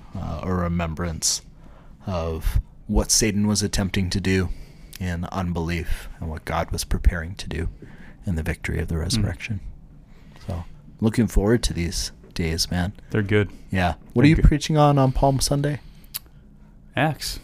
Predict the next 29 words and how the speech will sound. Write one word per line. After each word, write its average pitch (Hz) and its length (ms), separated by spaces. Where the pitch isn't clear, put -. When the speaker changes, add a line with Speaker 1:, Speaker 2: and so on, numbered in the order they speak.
Speaker 1:
Oh, 185 240
that's - 380
right. 107 180
What 120 160
text? - 520
Acts 131 240
Speaker 2:
Acts 120 360
Speaker 1:
eight, 127 340
four? 139 300
Speaker 2:
eight, 147 180
four 120 300
to 113 120
twenty-five. 110 1300
Speaker 1:
Okay. 139 100
Speaker 2:
So 110 380
it's, - 220
it's - 180
kind 151 240
of 113 100
an 113 80
ironic 110 560
text - 400
because 110 420
Palm 113 360
Sunday 107 320
is 95 100
all 104 160
about 101 380
Jesus 107 720